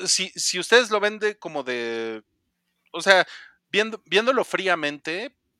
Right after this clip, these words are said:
pues es que sí está cabrón que un niño de nueve años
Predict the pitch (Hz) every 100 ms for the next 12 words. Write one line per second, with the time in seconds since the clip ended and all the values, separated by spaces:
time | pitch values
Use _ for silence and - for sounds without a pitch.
0 | _ 196 - 208 - - - 190 208 -
1 | 208 - 165 165 175 - 147 151 156 151
2 | 135 123 _ _ 120 135 143 139 127 117
3 | 123 120 117 120 117 117 110